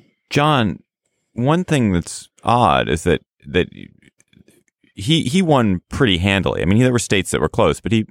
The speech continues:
he's gonna have more than three hundred electoral votes, it looks like.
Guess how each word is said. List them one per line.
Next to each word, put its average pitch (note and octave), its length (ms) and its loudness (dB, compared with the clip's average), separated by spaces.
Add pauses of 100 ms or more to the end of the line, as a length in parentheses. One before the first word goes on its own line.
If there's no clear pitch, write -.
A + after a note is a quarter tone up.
(120)
he's A2+ 360 -4 (120)
gonna F2 300 0 (400)
have D#2 380 -2 (240)
more E2 220 0
than D#2 80 -6
three E2 200 0
hundred C#2 200 -2
electoral C#2+ 340 -2
votes, B1 300 -2 (160)
it - 160 -20
looks - 180 -8
like. - 300 -6